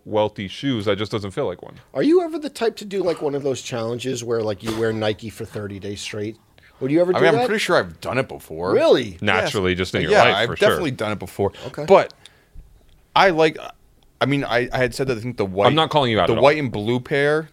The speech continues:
Speaker 3: the original one, I
Speaker 1: Yeah.
Speaker 3: think has grown on me immensely.
Speaker 1: Yeah.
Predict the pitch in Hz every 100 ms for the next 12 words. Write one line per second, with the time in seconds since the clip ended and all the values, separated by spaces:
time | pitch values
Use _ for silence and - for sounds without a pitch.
0 | _ 104 98 101 123 127 127 135 139 90
1 | 82 110 104 92 85 _ _ - 98 107
2 | 104 101 101 92 80 - 73 87 98 120
3 | - 165 160 - 90